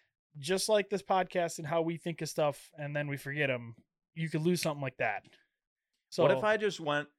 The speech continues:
Speaker 2: what if I just went loose cannon like I do on the pod sometimes?
Speaker 1: I mean, you could do that.
Speaker 2: And just,
Speaker 1: For
Speaker 2: I just
Speaker 1: sure.
Speaker 2: riffed.
Speaker 1: 'Cause I also, you don't wanna be reading. You need to practice a little bit.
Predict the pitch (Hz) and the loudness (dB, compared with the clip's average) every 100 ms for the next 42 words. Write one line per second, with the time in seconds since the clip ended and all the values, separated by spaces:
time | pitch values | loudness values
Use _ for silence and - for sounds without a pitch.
0 | - 127 147 175 165 156 151 127 131 127 | -6 -2 0 2 0 0 -4 -2 -2 -4
1 | - 127 131 123 107 101 104 87 107 104 | -4 -2 -2 -2 -4 -4 -4 -4 -6 -4
2 | 104 98 - _ - 110 101 110 110 107 | -4 -6 -10 _ -16 -12 -6 -2 -2 -4
3 | 98 98 - - - - - _ _ _ | -14 -12 -14 -14 -16 -20 -20 _ _ _
4 | _ _ _ _ _ _ _ _ _ _ | _ _ _ _ _ _ _ _ _ _
5 | _ - 190 214 208 247 240 196 240 226 | _ 0 2 4 0 0 -2 0 0 2
6 | 147 147 92 _ _ _ - 120 120 123 | 2 0 -6 _ _ _ -8 -2 0 2
7 | 113 104 104 104 113 98 - - - - | 2 2 0 2 2 2 -4 -20 -20 -20
8 | _ - 247 214 202 233 285 339 269 - | _ 2 4 4 4 4 4 0 -6 -6
9 | 175 208 269 320 311 226 220 180 202 175 | 0 2 4 2 0 0 -2 -2 0 0
10 | 104 113 180 208 240 254 190 165 - 139 | -2 -6 -4 -4 -2 0 2 2 -2 -8
11 | 139 113 104 101 | -8 -8 -10 -14